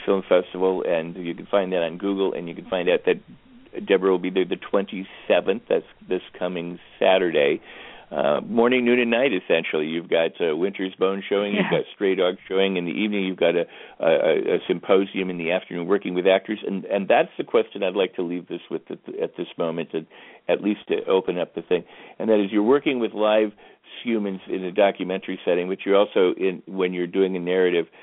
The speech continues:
Speaker 1: Oh, and I have one question that somebody wanted me to ask you, but, um, you're working in the narrative, you're working with actors.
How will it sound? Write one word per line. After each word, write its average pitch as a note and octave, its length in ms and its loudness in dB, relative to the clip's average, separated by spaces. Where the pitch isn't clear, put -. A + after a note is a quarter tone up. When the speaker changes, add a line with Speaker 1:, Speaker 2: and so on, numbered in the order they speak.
Speaker 1:
Oh, F#2+ 180 4
and F#2 100 0
I F#2 60 -2
have F#2 120 -4
one F#2 160 2
question F2+ 380 -2
that E2 140 -8
somebody F2 200 -4
wanted E2+ 220 -4
me E2 100 -8
to - 100 -6
ask F2 240 -10
you, F2 100 -6
but, F2+ 160 -4
um, E2+ 300 2
you're G2 160 0
working G#2+ 280 2
in F2+ 100 -2
the F#2 60 -4
narrative, F#2+ 520 2
you're G2 160 -2
working G2 260 -2
with F#2 120 4
actors. G2 380 2